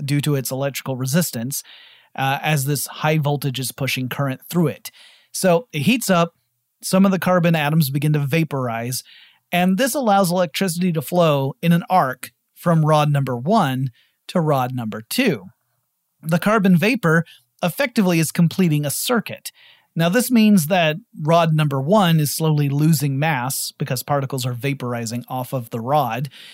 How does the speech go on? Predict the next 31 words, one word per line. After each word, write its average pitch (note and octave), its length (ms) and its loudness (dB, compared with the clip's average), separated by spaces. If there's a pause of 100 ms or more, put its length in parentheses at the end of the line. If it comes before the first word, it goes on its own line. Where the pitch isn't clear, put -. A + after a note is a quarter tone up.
(140)
and E3 140 2
rod F#3 180 4
number D#3+ 200 0
two G3 360 0 (260)
is E3+ 140 -2
slowly F3 300 2
gaining F3 440 0
mass A#2+ 480 -6 (180)
because D3+ 280 0
those D3 140 0
vaporized D3 480 -2
particles D3 480 -2
are C3+ 80 -2
forming D3 420 -2
deposits B2+ 720 -2 (120)
on D#3+ 280 2
the C3+ 100 0
rod. G#2+ 460 -10 (520)
And F3 380 2
the E3+ 120 6
length A#3 500 0
of F3+ 160 4
that D#3+ 280 0
gap D3 460 0 (440)
ends E3 200 2
up E3 140 -2
being D3 220 0
really C#3 280 -2
important C#3 560 -2
for B2+ 140 -10
carbon D3 580 0